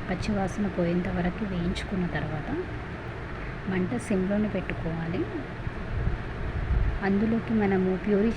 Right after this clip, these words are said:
చేసి పెట్టుకున్నవి యాడ్ చేయాలి, టమాటో ప్యూరీ.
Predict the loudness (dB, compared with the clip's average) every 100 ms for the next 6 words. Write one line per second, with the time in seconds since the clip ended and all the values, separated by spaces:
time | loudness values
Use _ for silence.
0 | 2 2 0 -4 -2 -2 0 2 2 2
1 | 0 0 -2 -2 -2 -4 0 2 2 2
2 | 0 0 0 0 2 2 2 0 2 0
3 | 0